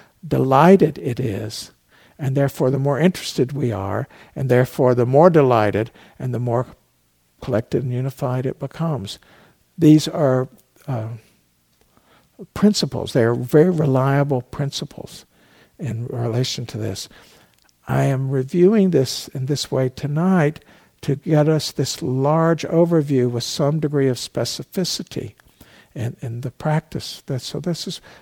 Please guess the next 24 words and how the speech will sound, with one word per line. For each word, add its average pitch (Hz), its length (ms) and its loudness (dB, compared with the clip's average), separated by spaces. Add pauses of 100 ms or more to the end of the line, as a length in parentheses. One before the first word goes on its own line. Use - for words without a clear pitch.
(100)
we're 147 120 0
just - 480 -6
doing 175 480 0
all 147 100 4
this. 135 220 0
You're 156 60 -2
not 185 200 2
trying 196 280 0
to 147 120 0
hold 147 300 2
on 160 340 4 (380)
to - 200 -8
any 143 260 2
and 120 100 0
all 120 240 -2
of 127 80 -4
this 127 240 -4
material. 127 480 -4 (200)
You're 135 120 -2
just 190 320 0
being 170 200 6
exposed 175 640 0
to 147 100 -2
it 120 120 -2